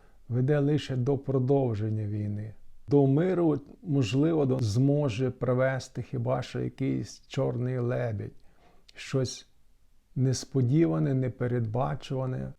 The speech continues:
або ж гарно кимось організоване. Плата за мир, вона вже велика. І ніхто не може з цілковитою впевненістю заявити, що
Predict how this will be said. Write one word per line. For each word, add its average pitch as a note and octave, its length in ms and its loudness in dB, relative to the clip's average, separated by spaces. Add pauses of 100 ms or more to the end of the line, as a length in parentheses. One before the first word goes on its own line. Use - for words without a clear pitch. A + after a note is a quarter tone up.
(120)
або E3+ 440 0
ж C3+ 400 2 (880)
гарно B2+ 800 -2 (100)
кимось A#2+ 520 -2
організоване. A2 1120 -2 (500)
Плата F3+ 380 0
за C#3+ 160 0
мир, E3+ 260 -2 (300)
вона D3 260 -2
вже D3 460 2 (360)
велика. A2+ 680 -4 (560)
І C3 380 -2 (220)
ніхто D3+ 640 0 (220)
не C3+ 200 2
може C3 600 0 (180)
з - 60 -8
цілковитою C#3+ 760 4
впевненістю B2 1120 -2 (200)
заявити, C3+ 720 2
що C3 440 -6